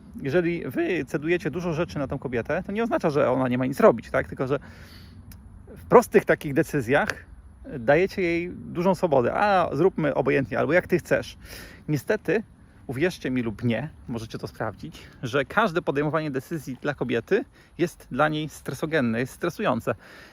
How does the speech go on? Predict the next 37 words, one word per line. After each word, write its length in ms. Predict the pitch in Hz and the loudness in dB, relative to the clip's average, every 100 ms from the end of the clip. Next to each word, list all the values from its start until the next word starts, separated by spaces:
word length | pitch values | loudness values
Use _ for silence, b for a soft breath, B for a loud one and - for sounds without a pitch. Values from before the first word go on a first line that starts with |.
| B | B
Nie 200 | 143 185 | -2 0
jest 200 | 208 - | 0 0
do 100 | 170 | 0
tego 240 | 180 160 - | 2 0 0
ona 280 | 160 165 151 - - | 0 0 -2 -12 0
za 100 | 151 | 2
bardzo 220 | 156 156 | 4 0
przyzwyczajona 640 | - 143 - 165 117 143 - B B B B B _ | -8 -10 -2 0 0 -2 -4 B B B B B _
i 360 | - 160 156 156 - | -8 -4 -4 -6 -2
kiedy 380 | 160 139 160 131 - | 0 4 2 0 -4
wy 380 | 123 202 180 - B B _ | 4 8 8 6 B B _
podejmujecie 400 | 147 160 170 143 | 0 2 0 -4
decyzję, 340 | 139 160 120 | -4 -2 0
nawet 240 | 165 269 262 | 2 2 2
nieznaczną, 520 | 196 202 - 185 226 b b b b b | 4 4 2 0 -2 b b b b b
jest 140 | 151 - | -6 2
to 100 | 160 | 4
bardzo 420 | 120 208 180 196 | 6 4 6 4
duże 480 | 123 170 147 170 156 - | 4 0 4 4 2 -2
pokazanie 420 | 156 151 180 170 | -2 2 2 0
swojej 220 | - 175 | 0 0
odpowiedzialności, 880 | 147 135 127 131 156 190 - 156 185 | 0 -4 0 0 2 -2 -6 -8 -6
że 120 | 139 131 | -6 -2
to 120 | 139 | -2
wy 260 | 117 175 147 | 2 2 2
ją 180 | 147 147 | 0 -2
przejęliście. 560 | - 135 113 - - - B B B B - | -2 -2 -2 -6 -10 -10 B B B B -2
Na 120 | 156 | 0
początku 400 | 160 240 247 233 | 0 -2 -2 0
może 180 | 180 165 | 0 2
wam 100 | 160 | 0
się 100 | - | -2
to 100 | 143 | -2
wydawać 320 | 143 147 113 | 0 0 0
bardzo, 580 | 107 156 151 117 135 127 | -2 -2 -4 -2 -2 0
bardzo 420 | 110 120 117 113 | -2 -2 -2 -4
głupie. 400 | 107 147 - 123 | -2 -2 -2 -8